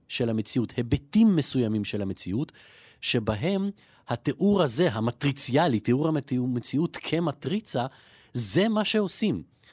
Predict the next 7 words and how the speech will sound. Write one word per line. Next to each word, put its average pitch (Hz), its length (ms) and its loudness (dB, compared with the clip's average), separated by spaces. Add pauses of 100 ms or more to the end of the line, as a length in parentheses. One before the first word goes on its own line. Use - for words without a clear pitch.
(360)
יש 127 360 -2
לזה 139 540 -2
המון 139 360 0
המון, 151 360 0
אה, 143 160 0
דוגמאות 135 580 0
בתחומים 123 640 0